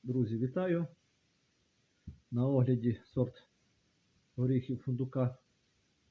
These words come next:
Поліо, американська селекція, штат Орегон. Це самий новий сорт, який зареєстрований в Штатах.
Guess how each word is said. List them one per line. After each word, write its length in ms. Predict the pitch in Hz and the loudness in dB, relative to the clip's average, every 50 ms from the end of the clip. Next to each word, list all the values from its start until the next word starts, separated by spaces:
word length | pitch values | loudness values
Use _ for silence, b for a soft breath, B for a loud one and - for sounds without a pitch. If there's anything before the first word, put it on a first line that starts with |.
| _ _ _ _ _ _ _ _ _ _ _ _ _ _ _ _ _ _ _ _ _ _ _ - | _ _ _ _ _ _ _ _ _ _ _ _ _ _ _ _ _ _ _ _ _ _ _ -4
Поліо, 580 | - 214 220 233 226 196 190 190 190 185 190 - _ _ _ _ _ _ _ - | 0 2 2 4 4 4 4 4 2 0 -4 -12 _ _ _ _ _ _ _ -10
американська 600 | 143 139 147 147 147 147 156 147 147 135 - 147 123 | -4 -2 0 0 0 0 0 0 0 0 -2 -4 -4
селекція, 520 | - 151 156 170 180 180 - - 156 143 | -2 -2 -2 0 -2 -2 -4 -6 -6 -6
штат 280 | 131 - 147 139 131 135 | -4 -4 -6 -4 -2 -2
Орегон. 440 | 131 135 135 151 175 170 170 160 - _ _ _ _ _ _ _ _ _ _ _ _ _ _ _ _ _ _ _ _ _ _ - | -2 0 0 0 0 -2 -4 -6 -8 _ _ _ _ _ _ _ _ _ _ _ _ _ _ _ _ _ _ _ _ _ _ -16
Це 60 | 127 | -12
самий 320 | - - 147 143 143 143 | -8 -6 -2 0 0 2
новий 280 | 139 143 135 131 131 127 | 2 4 4 4 4 2
сорт, 380 | 127 - 143 127 123 127 - | 2 0 0 0 0 -2 -6
який 240 | 135 127 127 - 127 | -8 -8 -4 -4 -2
зареєстрований 720 | 117 127 127 123 123 123 - 127 127 123 120 117 113 113 110 _ _ _ _ _ _ _ _ _ _ _ _ _ _ _ _ _ _ _ _ _ | 0 0 0 0 0 -2 -2 0 2 2 2 2 0 -2 -4 _ _ _ _ _ _ _ _ _ _ _ _ _ _ _ _ _ _ _ _ _
в 40 | - | -10
Штатах. 520 | - 147 165 165 - 160 - - - | -6 -4 -4 -4 -4 -6 -8 -10 -20